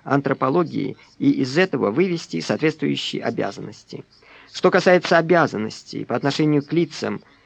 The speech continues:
различающимся по возрасту, то у нас есть обязанности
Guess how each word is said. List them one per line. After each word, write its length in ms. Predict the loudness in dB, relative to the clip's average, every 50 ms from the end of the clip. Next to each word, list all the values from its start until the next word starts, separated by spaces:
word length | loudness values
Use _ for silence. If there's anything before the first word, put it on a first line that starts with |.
| _ _
различающимся 920 | 0 0 2 2 2 0 4 4 6 6 4 4 2 -4 -4 -4 -4 -6 -2
по 160 | 0 0 2
возрасту, 680 | 4 2 2 2 0 -4 -10 -10 -10 _ -10 -10 -10 -10 _ _ _ _ _ _ _ _ _ _ _ _ _ _ -20 -20 -10 _
то 100 | 0 0
у 160 | 2 4 4
нас 460 | 6 6 6 6 4 2 -2 -10 -8 -6
есть 420 | 0 0 0 0 0 -4 -18 -20 _ _
обязанности 1080 | 0 0 4 6 6 6 6 4 0 -4 -4 -6 -8 -14 -16 -10 -8 -6 -6 -6 -6